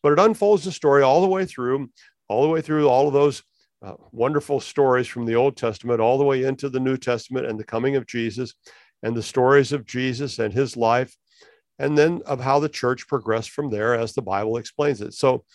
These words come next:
in order to understand the truth, we have to understand what God is saying to us. And if your friends are wrestling with this idea of the truth,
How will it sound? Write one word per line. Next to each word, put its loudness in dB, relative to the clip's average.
in -2
order 4
to 6
understand 2
the -6
truth, 2
we -2
have 0
to -4
understand -2
what -6
God 4
is -8
saying 0
to -2
us. -8
And 0
if -4
your -2
friends 2
are 2
wrestling 0
with -2
this -6
idea -2
of -2
the -6
truth, 0